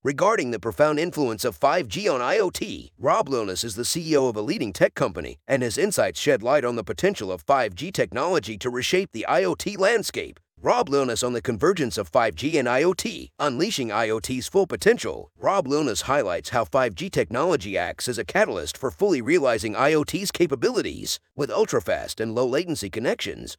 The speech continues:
five G provides the foundation for I O T devices to communicate seamlessly and instantaneously, opening up new opportunities across various industries. Massive connectivity.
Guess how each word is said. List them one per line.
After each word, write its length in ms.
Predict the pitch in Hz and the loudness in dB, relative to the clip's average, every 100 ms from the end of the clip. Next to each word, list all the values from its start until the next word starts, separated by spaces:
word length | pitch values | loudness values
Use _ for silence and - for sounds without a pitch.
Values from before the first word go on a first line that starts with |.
| _ | _
five 280 | 156 180 131 | 2 2 0
G 180 | 90 95 | -2 -2
provides 440 | 113 117 131 92 | 0 2 2 0
the 100 | 107 | -4
foundation 560 | 120 107 123 175 104 92 | -2 0 0 0 -2 -4
for 180 | 110 - | -2 2
I 180 | 147 | 2
O 120 | 127 101 | 2 -2
T 180 | 208 | -6
devices 480 | 143 107 147 - 95 | -2 0 0 0 -6
to 120 | - 98 | -8 -8
communicate 540 | 113 165 180 110 87 | -2 0 0 -2 -2
seamlessly 600 | 165 196 131 - 110 107 _ _ _ _ _ - | -2 0 0 -2 -4 -6 _ _ _ _ _ 0
and 140 | 180 | 2
instantaneously, 880 | 165 - 135 185 247 135 - 107 98 - | 2 0 0 0 2 0 -2 -4 -4 2
opening 400 | 226 175 143 147 | 2 4 0 0
up 160 | 190 | 0
new 160 | 123 151 | 0 0
opportunities 680 | 165 151 - 233 208 107 98 | 0 -2 0 0 2 -2 -4
across 360 | 113 160 165 - | 0 2 2 2
various 440 | 160 190 131 175 | 0 2 0 0
industries. 680 | 247 165 - 90 55 - - - | 0 0 -4 -6 -8 -10 -12 -4
Massive 400 | 127 226 117 95 | 0 2 0 0
connectivity. 760 | 139 120 - 190 160 82 | 0 0 2 2 2 -4